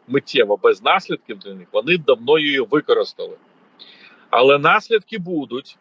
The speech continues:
і їх навіть попереджала навіть попередня адміністрація. Е, от Бен Ходжес десь два роки тому, це колишній командувач нато в Європі, він якось сказав, що буде, е, якщо росіяни використають ядерну зброю в Україні.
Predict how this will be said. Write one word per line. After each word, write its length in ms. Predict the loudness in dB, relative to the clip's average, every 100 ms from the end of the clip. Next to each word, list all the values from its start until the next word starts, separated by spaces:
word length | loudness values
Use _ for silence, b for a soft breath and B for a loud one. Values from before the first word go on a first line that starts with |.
| _
і 100 | -4
їх 240 | -2 0
навіть 280 | 2 2 0
попереджала 720 | -6 0 2 2 4 4 4
навіть 240 | 4 -2 -2
попередня 560 | -2 2 2 0 -4
адміністрація. 800 | -10 -12 -20 -10 -2 0 -2 -10 _ _ _ _ _ b b b b _
Е, 220 | -2 2
от 200 | 4 2 2
Бен 180 | 0 0
Ходжес 460 | 2 4 4 -2 -4
десь 200 | -6 -2
два 200 | 2 4
роки 240 | 2 -8 -14
тому, 260 | -12 -8 -8
це 120 | -8
колишній 440 | -8 -6 -8 -8
командувач 640 | -4 -2 -2 -4 -8 -6
нато 340 | -2 0 0 -4
в 60 | -4
Європі, 360 | 0 0 0
він 240 | -6 -8 -4
якось 340 | 0 0 0 -6
сказав, 400 | -4 0 2 0
що 180 | -2 -8
буде, 500 | -8 -4 2 2 2
е, 140 | -2 -2
якщо 400 | -4 -2 2 2
росіяни 540 | 2 -2 0 0 0
використають 680 | -6 -6 -6 -8 -4 -4 -2
ядерну 420 | -2 -2 -2 -12 -12
зброю 420 | 0 4 4 2
в 60 |
Україні. 480 | -6 -2 -2 -4 -12